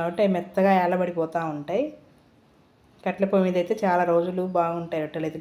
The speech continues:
గట్టిగా ఉంటాయి. ఇంకా అయితే ఇప్పుడు పప్పు అయితే ఉడికిపోయింది, పప్పు తాలింపు పెట్టుకుంటున్నాను.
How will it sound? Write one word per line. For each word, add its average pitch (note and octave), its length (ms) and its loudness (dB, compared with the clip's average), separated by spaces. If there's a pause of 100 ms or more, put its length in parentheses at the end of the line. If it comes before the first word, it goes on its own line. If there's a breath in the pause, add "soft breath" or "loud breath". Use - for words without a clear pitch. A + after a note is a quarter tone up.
గట్టిగా E3+ 320 -6 (120)
ఉంటాయి. F3 280 -4 (760)
ఇంకా F3 160 -4
అయితే F3 160 2
ఇప్పుడు - 180 -6
పప్పు F#3 220 0
అయితే F3 200 0
ఉడికిపోయింది, F3 560 -2 (480)
పప్పు F#3+ 220 -2 (100)
తాలింపు F3+ 340 0
పెట్టుకుంటున్నాను. E3 720 -4